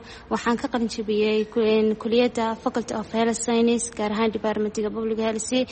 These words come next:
Een, also waxaan ahay double, double degree-na waan ahay oo nursing baan isla bishan ka qalin jabiyey. Waxaan aad ugu faraxsanahay, aan farxadan soo koobi karin. Waxaan aad ugu faraxsanahay inaan gaadhay mid ka mid ah ahdaaftii ama hadafyadii aan nolosha lahaa.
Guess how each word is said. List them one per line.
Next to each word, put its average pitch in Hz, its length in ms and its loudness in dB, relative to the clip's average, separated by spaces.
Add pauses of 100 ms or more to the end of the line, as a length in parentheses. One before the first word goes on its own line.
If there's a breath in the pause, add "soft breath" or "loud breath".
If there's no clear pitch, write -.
(560 loud breath)
Een, 226 380 2
also 262 260 0
waxaan 233 200 0
ahay 214 120 0
double, 226 400 0 (120)
double 226 240 2
degree-na 220 480 0
waan 208 220 0
ahay 220 320 -2
oo 214 100 -2
nursing 220 480 0
baan 208 120 -4
isla 220 300 -4
bishan 233 320 -2
ka 226 120 -4
qalin 226 220 0
jabiyey. 233 440 2 (480 loud breath)
Waxaan 240 280 -4
aad 262 220 2
ugu 220 140 -4
faraxsanahay, 208 880 -6 (140)
aan 208 540 -2
farxadan 220 500 -2
soo 247 220 2
koobi 220 280 -2
karin. 208 300 -4 (440)
Waxaan 220 280 -2
aad 226 200 2
ugu 226 160 -2
faraxsanahay 214 760 -2
inaan 220 320 2
gaadhay 214 380 2
mid 240 220 2
ka 240 100 0
mid 208 180 2
ah 202 140 -2
ahdaaftii 214 880 -2
ama 214 160 0
hadafyadii 214 480 0
aan 208 160 0
nolosha 214 320 0
lahaa. 220 320 4